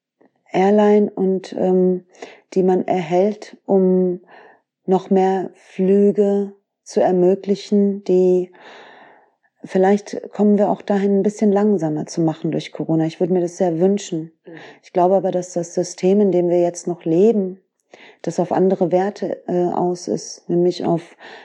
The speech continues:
Speaker 1: Effektivität und Gewinnmaximierung, dass die, dass das jetzt, also die Angst ist da, dass das angekurbelt wird und dass Corona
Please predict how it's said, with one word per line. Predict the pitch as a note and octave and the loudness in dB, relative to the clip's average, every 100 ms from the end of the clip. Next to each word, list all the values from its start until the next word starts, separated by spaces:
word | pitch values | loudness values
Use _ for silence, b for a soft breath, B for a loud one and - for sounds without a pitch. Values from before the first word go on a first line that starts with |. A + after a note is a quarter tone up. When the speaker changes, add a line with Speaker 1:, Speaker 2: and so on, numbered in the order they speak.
| B - | B -6
Speaker 1:
Effektivität | F3 G3 F#3 - F3 F3+ - F#3+ F#3+ | -4 -2 -4 -4 -2 -2 0 -2 0
und | F#3+ - | -6 -2
Gewinnmaximierung, | F#3 A3 F3+ F3+ - F3 E3 E3 D#3+ E3+ F#3+ A3 - | 0 2 0 -4 -8 -4 0 0 0 -2 -4 -10 -2
dass | F3+ F3+ - | -2 -2 -2
die, | G3 G3 | 2 2
dass | G3 F3+ - | 2 -4 -2
das | F#3 - | -4 -2
jetzt, | F#3+ - - | -4 -4 -6
also | - E3+ | -4 0
die | F#3 | 0
Angst | - A3+ A3 | 2 0 0
ist | A3 - | -4 0
da, | G3 | 0
dass | F#3+ F#3 | -2 -4
das | F#3+ | -2
angekurbelt | G#3+ G3+ G#3+ - G#3 G3+ G3 | 0 2 0 0 0 0 0
wird | G3+ G3 | -4 -2
und | F#3 | -4
dass | F3+ - | -4 -6
Corona | - E3 E3+ F#3+ G3 G3 | -4 -2 2 2 4 2